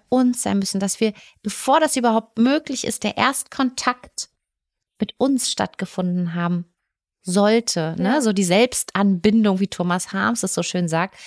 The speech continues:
Speaker 1: dass ich dann überhaupt auch in die Anbindung oder in die Verbindung mit einem Kind oder mit einem anderen Menschen gehen kann. Und das habe ich auch im Buch befragt oder erfragt, auch Eltern erfragt, "Was empfindet ihr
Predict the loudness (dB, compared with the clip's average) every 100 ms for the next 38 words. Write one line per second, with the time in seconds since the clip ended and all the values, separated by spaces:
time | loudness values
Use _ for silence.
0 | -20 -6 -4 -2 -2 0 0 0 0 -2
1 | -6 -8 -8 -10 -8 -2 0 2 0 0
2 | -4 -12 -14 -4 -2 0 -2 0 0 0
3 | 2 2 2 -2 -10 -8 -6 -2 -2 -2
4 | 0 2 2 2 0 -2 -2 -4 -2 0
5 | 2 0 -2 -4 -4 -4 -6 -8 -10 -10
6 | _ _ -20 -6 -2 0 0 2 0 2
7 | 2 2 2 2 0 -6 _ _ _ -4
8 | -4 -2 0 0 0 -2 0 0 -2 -2
9 | -2 -2 -4 -2 0 0 -2 -6 -6 -2
10 | -2 -4 _ _ _ -4 -2 -2 -4 -6
11 | -2 0 4 2 0 -2 -2 -2 -4